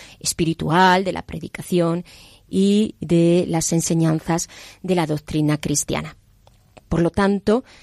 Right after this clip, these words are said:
este conjunto de libros que constituyen la Biblia forman una colección de setenta y tres libros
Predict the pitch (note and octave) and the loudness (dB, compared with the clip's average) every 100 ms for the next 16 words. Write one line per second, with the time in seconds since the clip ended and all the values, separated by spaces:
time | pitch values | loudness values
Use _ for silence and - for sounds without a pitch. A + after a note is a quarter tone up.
0 | - - - F#3 F3+ E3 - A3 A#3 G#3 | -18 -10 -6 -4 -2 -4 0 2 2 0
1 | F3+ E3 B3+ A3+ A#3 F4 - F3+ - E3 | 0 2 2 4 2 2 -2 -4 -4 -4
2 | - E3 F#3+ E3+ E3+ D#3+ E3 - - D#3 | -4 -2 0 2 0 0 -2 -6 -8 -2
3 | A3 G3+ F3 A3+ G#4+ - - - _ - | 0 2 2 0 -2 -12 -20 -20 _ 2
4 | A3+ F#3+ D#3 D#3 D#3+ E3+ _ - D#3 - | 2 2 -2 -4 -10 -16 _ -10 -8 -2
5 | C#3+ D3 F#3+ F#3 A#3 C#4+ D#3+ D#3+ D#3+ - | -2 -2 2 2 2 0 0 0 0 -2
6 | - D#3+ D#3 E3 - E3 D3+ F3+ G#3 E3+ | 0 0 0 -2 0 0 0 0 2 2
7 | C4+ - | 0 -4